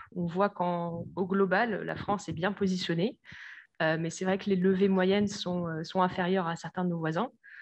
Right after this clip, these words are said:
C'est déjà un peu le cas il y a quelques années, ça a été le cas en, en deux mille vingt. Euh, après, c'est vrai qu'il y a une diversité de financement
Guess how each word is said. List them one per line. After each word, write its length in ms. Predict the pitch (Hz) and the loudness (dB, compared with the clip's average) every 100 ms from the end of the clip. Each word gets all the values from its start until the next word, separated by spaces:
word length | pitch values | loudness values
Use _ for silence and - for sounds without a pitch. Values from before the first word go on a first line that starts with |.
| - - | -20 -14
C'est 80 | 165 | -6
déjà 240 | 175 190 | 0 2
un 40 | 202 | 2
peu 140 | 196 | 2
le 80 | 196 | 0
cas 160 | 202 202 | 2 2
il 60 | |
y 20 | |
a 60 | 185 | 2
quelques 320 | 180 - 185 | -2 -2 0
années, 240 | 156 185 190 | 2 0 0
ça 100 | 165 | -4
a 60 | |
été 100 | 160 | -6
le 80 | 160 | -8
cas 280 | - 175 165 | -4 -2 -2
en, 140 | 147 - | -6 -6
en 100 | 170 | -4
deux 140 | 165 | -2
mille 180 | 160 156 | -4 -4
vingt. 260 | 156 233 - - - - - - - | -4 -4 -10 -18 -14 -10 -10 -12 -6
Euh, 640 | 156 151 156 156 156 156 156 - | -2 -2 -2 -6 -8 -8 -10 -6
après, 320 | - - - | -6 -4 -4
c'est 160 | 208 196 | -4 -2
vrai 180 | 180 185 | -2 -2
qu'il 720 | - 175 170 170 170 170 165 160 - | -4 -4 -2 -2 -4 -6 -10 -12 -6
y 80 | 165 | -2
a 20 | |
une 180 | 165 165 | -2 -2
diversité 840 | 160 190 190 202 180 - 196 220 214 | -2 -4 0 -2 -2 -6 -4 -2 -2
de 60 | |
financement 760 | - 202 196 196 - 214 214 | -2 0 0 -2 -2 0 0